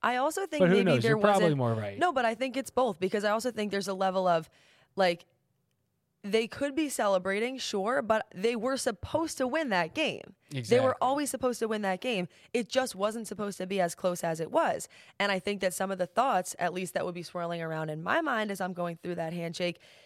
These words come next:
Speaker 1: is in the beginning of the year, Syracuse beat Virginia Tech sixteen to five.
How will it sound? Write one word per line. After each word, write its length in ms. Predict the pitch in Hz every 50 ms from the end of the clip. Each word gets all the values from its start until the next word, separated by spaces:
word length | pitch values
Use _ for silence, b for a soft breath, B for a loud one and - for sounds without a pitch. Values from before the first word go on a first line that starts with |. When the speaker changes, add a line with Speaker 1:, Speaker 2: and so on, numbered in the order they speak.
| B B B
Speaker 1:
is 380 | - 190 185 180 180 165 - -
in 100 | - 208
the 60 | 202
beginning 400 | 196 202 208 190 214 208 208 196
of 100 | 185 170
the 80 | 175 190
year, 300 | 202 247 277 254 214 202
Syracuse 520 | 185 - - 214 202 185 185 - 226 -
beat 180 | - - 180 175
Virginia 360 | 175 180 165 180 175 175 170
Tech 260 | - - 170 160 -
sixteen 520 | - - - 185 - - - - 185 175 165
to 80 | 156
five. 480 | 147 - - 208 180 156 - - -